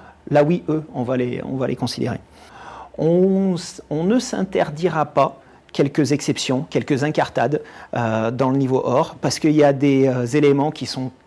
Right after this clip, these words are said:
très faciles à faire, d'un, euh, qui sont dans le niveau or et qui sont vraiment simplissimes à faire, voire même il n'y a pas à les faire puisque c'est déjà fait par les C M S, ces outils de gestion de contenu. On en verra dans la, dans les thématiques, euh, douze ou treize ou dix, on verra ça tout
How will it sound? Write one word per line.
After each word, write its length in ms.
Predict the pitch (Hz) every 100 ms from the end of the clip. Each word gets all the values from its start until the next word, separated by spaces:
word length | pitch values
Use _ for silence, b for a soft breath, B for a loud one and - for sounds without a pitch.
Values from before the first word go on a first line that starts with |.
| -
très 260 | - 226
faciles 340 | 226 175 - 165
à 80 | 143
faire, 400 | 143 139 - - B B B
d'un, 240 | 139 131 135
euh, 480 | 131 135 139 -
qui 160 | - 135
sont 160 | - 131
dans 140 | 127
le 40 |
niveau 220 | 131 131 135
or 80 |
et 40 | 120
qui 120 | 127
sont 140 | -
vraiment 220 | 117 160 160 B B B
simplissimes 680 | - - 254 233 190 190
à 40 | 135
faire, 240 | 170 147
voire 180 | 139 139
même 300 | 135 139 127
il 80 | 127
n'y 60 | 127
a 60 |
pas 100 | 147
à 60 | 143
les 80 | 135
faire 180 | 160
puisque 200 | - -
c'est 120 | - 127
déjà 220 | 127 123
fait 100 | 139
par 160 | 113
les 60 | 120
C 160 | - 120
M 100 | 165
S, 120 | -
ces 120 | 123
outils 160 | 123 135
de 60 |
gestion 260 | 131 - 131
de 60 |
contenu. 340 | 139 139 151 196 B B B
On 80 | 135
en 80 | 123
verra 240 | 123 139
dans 100 | 131
la, 280 | 123 123 117
dans 140 | 127
les 100 | 123
thématiques, 480 | 123 127 117 - -
euh, 440 | 113 120 113 113 - - - - _ - -
douze 400 | 123 127 139 131 135
ou 100 | 131
treize 360 | - 135 120
ou 60 | 120
dix, 360 | 127 - - - -
on 60 |
verra 160 | 110 113
ça 140 | 117
tout 100 | -